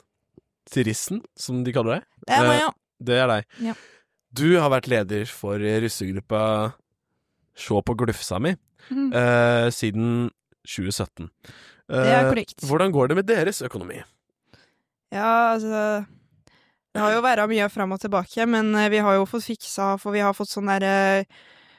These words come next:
Speaker 2: eh, sånn, eh, brumbil oppi der. Så det, det blir jo liksom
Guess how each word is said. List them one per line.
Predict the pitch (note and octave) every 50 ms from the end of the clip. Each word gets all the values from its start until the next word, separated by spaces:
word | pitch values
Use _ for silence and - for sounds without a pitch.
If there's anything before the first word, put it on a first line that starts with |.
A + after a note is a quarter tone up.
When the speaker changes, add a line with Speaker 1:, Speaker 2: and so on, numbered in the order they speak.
| _ _ _ _
Speaker 2:
eh, | - G3 G3 G3 G3 F#3+ F#3+ G3
sånn, | F#3+ G3 F#3+ F#3+ F#3+
eh, | G3 G3 G3 G3 G3
brumbil | F#3+ F#3+ G3 A3 A3+ G#3 F#3+ F3 F3+ F3+ F#3+ F#3+
oppi | G3+ F#3+ - - G3+ F#3+ F3+ F#3+ F#3 F#3 F3 F3 - _ _ _ _ _ -
der. | F3+ G3+ A3 A#3+ A#3 - - - - - - _
Så | _ - - A3+ A3 A3 A3 A3 A3+ A3 A3 A3 G#3+ - -
det, | G#3+ A#3 A#3+ B3 - _ _ _ _ _ _ _ _ _ _ _ _ _ - - - - - - - _ _ _ _ _ - - - - - _ _ -
det | B3+ A3
blir | G#3 G3+
jo | G3 A3+
liksom | C#4 F#4+ F#4 E4+ D4+ C#4 C#4+ C#4+